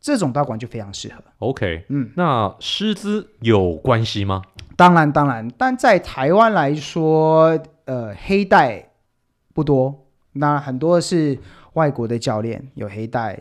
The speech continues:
Speaker 1: 有可能有日本的黑带教练，或是华裔的
Speaker 2: 是。
Speaker 1: 来回来台湾。当然，本土的黑带慢慢的越来越多，有两三位。呃，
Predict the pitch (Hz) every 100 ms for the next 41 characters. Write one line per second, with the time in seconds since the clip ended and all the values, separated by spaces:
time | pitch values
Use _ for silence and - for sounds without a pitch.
0 | 120 123 113 113 - - 120 120 127 123
1 | 113 117 151 135 117 117 113 107 104 131
2 | 135 120 131 123 123 117 104 104 131 123
3 | 127 120 117 123 _ - 110 120 147 131
4 | 107 - - - 95 76 - 110 110 -
5 | 120 117 - 110 113 117 147 147 139 143
6 | 143 113 123 127 120 131 127 110 101 104
7 | 104 101 110 104 107 104 98 120 120 123
8 | 107 _ _ _ _ _ _ - 117 117